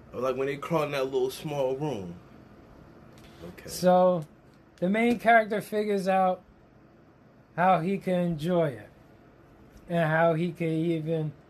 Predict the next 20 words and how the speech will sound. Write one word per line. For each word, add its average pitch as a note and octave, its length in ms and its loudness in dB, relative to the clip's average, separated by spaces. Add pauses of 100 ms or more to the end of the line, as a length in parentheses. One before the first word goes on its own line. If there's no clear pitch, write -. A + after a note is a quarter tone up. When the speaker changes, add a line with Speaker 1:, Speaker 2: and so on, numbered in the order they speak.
(220)
Speaker 2:
control D3+ 800 -6
it. - 600 -18 (100)
Speaker 1:
<laughs> - 0 - (840)
Speaker 2:
And D3 180 0
he E3 120 0
takes F#3 420 -2
it G3 160 -2
too F3+ 260 -2
far. A2+ 440 -8 (160)
Speaker 1:
<laughs> - 640 -10
What B3+ 160 -2
about D4+ 160 -2 (100)
the - 60 -10
part D4+ 400 -2
that C#4 120 -6
you C4 220 -8
drop C#4 240 -6
out C#4+ 160 -4
the A#3 80 -10
sky? - 400 -4